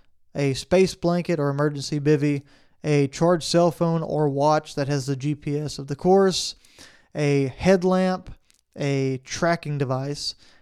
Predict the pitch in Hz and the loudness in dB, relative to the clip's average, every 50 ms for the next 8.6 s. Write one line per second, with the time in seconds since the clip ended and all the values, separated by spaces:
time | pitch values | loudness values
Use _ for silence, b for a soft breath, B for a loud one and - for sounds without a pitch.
0 | b b b b - 139 139 139 143 143 143 139 - - _ _ _ _ _ _ | b b b b -6 -2 -2 0 0 -2 -4 -6 -10 -14 _ _ _ _ _ _
1 | _ _ - - _ _ _ _ _ _ _ _ _ _ _ - 156 165 165 - | _ _ -20 -20 _ _ _ _ _ _ _ _ _ _ _ 0 0 0 2 2
2 | 180 190 185 - - 170 156 156 151 147 - - 151 147 143 143 131 135 180 175 | 0 0 0 0 -2 0 0 2 0 0 0 0 0 0 0 0 0 2 2 2
3 | 139 120 - - 139 156 160 - _ _ _ - 170 170 - - - - - 185 | 2 0 -4 -4 -4 -4 -4 -4 _ _ _ -6 -6 -4 -4 -4 -4 0 4 4
4 | 202 208 202 202 196 156 - - 180 175 170 - 147 139 139 143 160 170 180 - | 4 6 4 2 2 0 0 0 0 0 0 0 -2 -2 0 2 2 2 2 0
5 | 180 170 147 - - - - 160 151 147 147 143 139 135 131 - 165 160 151 160 | -2 -4 -4 -6 -8 -6 -2 0 2 2 2 0 -2 -4 -4 -4 -4 -4 -4 -4
6 | 147 156 147 143 143 143 135 131 - 139 127 - - - 156 160 180 175 165 160 | -6 -4 -4 -4 -2 -2 -4 -4 -6 -10 -12 -8 -4 -4 -4 -2 -2 -2 -4 -4
7 | 151 - b b b b - 151 135 - - 147 139 - - _ _ _ - 139 | -4 -6 b b b b -2 -2 -2 -2 -4 -10 -10 -10 -14 _ _ _ -6 -2
8 | 143 139 135 135 135 131 131 139 - 101 104 | 2 2 2 2 2 0 -4 -6 -8 -10 -12